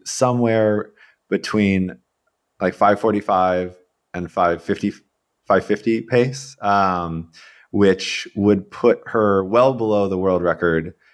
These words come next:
And the question ev-, on everyone's mind, but no one really wanted to ask, was, like, "Is she gonna try to break three hours?" Um, just because it's a barrier that's out there. Um, and so, you know,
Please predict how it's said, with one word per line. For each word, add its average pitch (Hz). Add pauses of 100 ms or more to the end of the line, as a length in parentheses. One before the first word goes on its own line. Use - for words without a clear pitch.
(180)
And 101
the 95
question 110
ev-, 101
on 107
everyone's 101
mind, 101
but 90
no 101
one 98
really 95
wanted 90
to 82
ask, 92
was, 90
like, 82
"Is 92
she 101
gonna 92
try 92
to 87
break 85
three 90
hours?" 73 (160)
Um, 82
just -
because 90
it's 90
a 82 (280)
barrier 85
that's 78
out 76
there. 80 (140)
Um, 85 (720)
and 85 (100)
so, 123
you 127
know, 110